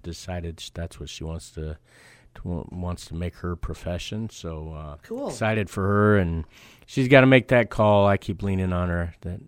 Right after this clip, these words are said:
Speaker 1: I S U is the way to go if you wanna be a teacher, but, uh,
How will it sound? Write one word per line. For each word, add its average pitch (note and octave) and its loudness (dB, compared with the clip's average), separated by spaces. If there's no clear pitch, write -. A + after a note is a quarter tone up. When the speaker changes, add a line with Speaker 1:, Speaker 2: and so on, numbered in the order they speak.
Speaker 1:
I F2 -6
S - -10
U F2+ -6
is F2 -10
the E2+ -6
way F2 -4
to E2+ -6
go F2 -4
if - -8
you F2+ -6
wanna F2 -6
be E2 -6
a D#2+ -8
teacher, E2 -10
but, E2 -10
uh, E2 -8